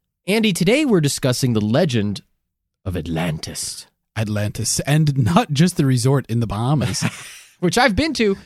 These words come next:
Speaker 1: I thought it was fun.
Speaker 2: Uh,
Speaker 1: A little
Speaker 2: we're
Speaker 1: overpriced, but fun.
Speaker 2: Oh, wow. There's the real conspiracy. Why does it cost so dang much?
Speaker 1: Eh.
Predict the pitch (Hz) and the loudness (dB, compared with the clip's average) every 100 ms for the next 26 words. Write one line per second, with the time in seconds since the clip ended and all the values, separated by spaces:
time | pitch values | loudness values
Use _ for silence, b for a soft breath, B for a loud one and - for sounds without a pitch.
0 | B B B 427 508 480 480 - 480 453 | B B B -2 0 0 0 -2 -4 -4
1 | 185 b b - 135 139 143 135 160 208 | -6 b b 0 2 4 4 4 6 6
2 | 196 156 175 320 - 247 240 190 135 165 | 6 4 2 0 -2 -4 -2 0 -2 -2
3 | 127 147 220 202 185 175 160 151 143 170 | -2 2 4 6 6 6 4 4 4 4
4 | 180 175 156 143 160 170 139 156 202 139 | 4 4 4 4 4 4 4 4 4 0
5 | - 131 135 185 311 294 - 254 - 165 | 0 0 4 4 4 2 0 0 2 2
6 | 135 123 113 110 - 104 104 | 2 2 0 0 -4 -2 -2